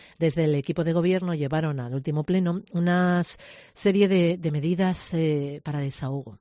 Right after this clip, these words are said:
para desahogo de los sectores más perjudicados por la pandemia, no a nivel sanitario, sino a nivel económico. Y en esas medidas se decidió que tanto el comercio como la hostelería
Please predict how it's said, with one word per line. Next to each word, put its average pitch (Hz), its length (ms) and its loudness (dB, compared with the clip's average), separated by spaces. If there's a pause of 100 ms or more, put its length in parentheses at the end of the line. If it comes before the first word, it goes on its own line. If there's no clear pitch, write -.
para 135 160 -8
desahogo 147 560 0 (280)
de 170 120 4
los 180 140 2
sectores 170 640 0
más 147 260 -4
perjudicados 160 800 -4
por 160 120 -8
la 147 100 -4
pandemia, 156 420 -4
no 139 160 -4
a - 20 -4
nivel 131 220 -6
sanitario, 135 520 -4 (240)
sino 160 300 -2
a 156 60 -2
nivel 135 400 -4
económico. 131 720 -6 (300)
Y 175 120 0
en 180 80 2
esas 196 240 -4
medidas 208 600 -2
se 165 260 -4
decidió 165 640 -2 (200)
que 170 140 0
tanto 151 840 -4 (280)
el 165 200 -4
comercio 190 560 -2
como 127 240 -6
la 127 100 -6
hostelería 190 720 -4